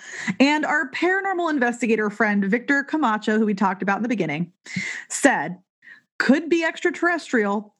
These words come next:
could be elves, I don't know, whatever you wanna think." So when you get a paranormal investigator saying something like that,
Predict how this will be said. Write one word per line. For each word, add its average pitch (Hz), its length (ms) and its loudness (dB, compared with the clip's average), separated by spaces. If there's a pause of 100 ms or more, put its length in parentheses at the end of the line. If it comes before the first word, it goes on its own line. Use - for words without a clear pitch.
could 240 280 4
be 269 180 2
elves, 202 600 -2 (240)
I 226 180 4
don't 202 160 0
know, 185 400 0 (360)
whatever 226 520 4
you 214 180 2
wanna 185 300 0
think." - 480 -4 (340)
So 311 600 0
when 381 180 2
you 392 140 0
get 403 160 -2
a 440 80 -2
paranormal 453 720 0
investigator 254 720 0
saying 226 420 0
something 277 420 0
like 254 280 -4
that, 220 320 -2